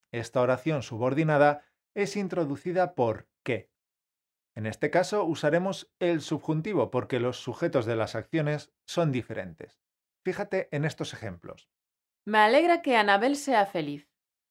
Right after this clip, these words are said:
Speaker 2: Me alegra que aprendas español, campeón. Me alegra que viajéis a Málaga en febrero.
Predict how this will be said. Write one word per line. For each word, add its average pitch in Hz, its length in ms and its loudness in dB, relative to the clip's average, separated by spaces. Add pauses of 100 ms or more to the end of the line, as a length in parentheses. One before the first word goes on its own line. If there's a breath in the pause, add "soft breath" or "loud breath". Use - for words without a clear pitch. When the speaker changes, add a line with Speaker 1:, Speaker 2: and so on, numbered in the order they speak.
(200)
Speaker 2:
Me 190 200 0
alegra 196 500 2
que 190 100 2
aprendas 170 420 -2
español, 190 440 -6
campeón. 156 580 -6 (440)
Me 202 160 2
alegra 196 440 4
que 220 120 -4
viajéis 185 480 0
a 160 80 0
Málaga 151 540 0
en 165 160 -6
febrero. 160 560 -4